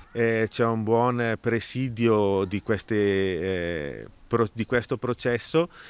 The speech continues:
che, eh, è evidenziato anche dal costante numero di coloro che ogni anno accedono all'acquisizione della cittadinanza italiana. E quindi c'è un processo che oggi appunto ci fa vedere stabili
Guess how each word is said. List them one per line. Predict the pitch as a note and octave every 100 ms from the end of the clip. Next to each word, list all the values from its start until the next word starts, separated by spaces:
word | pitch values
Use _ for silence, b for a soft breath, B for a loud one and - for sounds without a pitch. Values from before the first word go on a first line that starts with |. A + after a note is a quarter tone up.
| B -
che, | - C3+ D3+ D#3+
eh, | G#2+ A#2+ G#2 A2+
è |
evidenziato | B2 C3 C3+ B2+ A#2+ B2 B2 -
anche | A#2+ A#2 A#2 D3+
dal | B2+ A2
costante | - A#2 - A2 A2 A2+ B2+ B2+
numero | A#2 A2+ A#2 B2 A#2
di | A2+
coloro | A2+ A2 A2+ A2+
che | A2+
ogni | A2+ G#2+
anno | G2 G#2 A#2
accedono | A2+ - G#2 G2+ A2+ A2+
all'acquisizione | G2+ - A2 G#2 G#2 - - G2+ A2
della | G#2+ G2+
cittadinanza | - G2 G2+ F#2+ F#2 F2 F#2+
italiana. | F2+ E2+ D#2 D2 - B B B B B B
E | - G2+
quindi | B2 B2+ G#2+
c'è | G2 B2
un | B2 A#2+
processo | A#2+ A2+ B2 A#2 - A#2+
che | A2
oggi | G#2+ G#2 G#2+
appunto | A#2 A#2+ A2 F#2+
ci | - G#2
fa | A2 G#2
vedere | G2+ G2 G#2 G2+
stabili | F#2 - G2+ F#2 G#2 A#2+